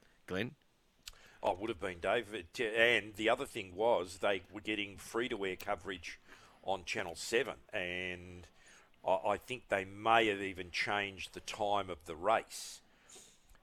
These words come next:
Speaker 2: to be at, um, ten to five local time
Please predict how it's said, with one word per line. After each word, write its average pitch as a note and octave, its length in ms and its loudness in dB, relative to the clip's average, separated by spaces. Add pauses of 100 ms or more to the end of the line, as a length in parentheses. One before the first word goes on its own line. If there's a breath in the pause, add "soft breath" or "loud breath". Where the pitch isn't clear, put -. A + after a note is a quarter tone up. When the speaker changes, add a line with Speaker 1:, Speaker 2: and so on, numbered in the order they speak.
(160)
Speaker 2:
to F#2 880 -6 (200)
be G2 460 -2
at, F#2+ 500 0
um, F2 540 0 (240)
ten A#2 220 0
to G2 80 -8
five G2+ 680 2 (460 soft breath)
local A2 400 4
time F2 520 -6